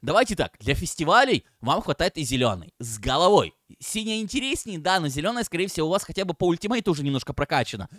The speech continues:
Потому что это уже и на халяву давали, тому подобного плана. Нет. Скилл она играет с неизвестной, э, с неизвестными. Да?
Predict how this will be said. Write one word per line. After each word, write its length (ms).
Потому 180
что 100
это 140
уже 220
и 20
на 100
халяву 380
давали, 300
тому 200
подобного 320
плана. 440
Нет. 320
Скилл 280
она 160
играет 460
с 120
неизвестной, 840
э, 240
с 100
неизвестными. 600
Да? 340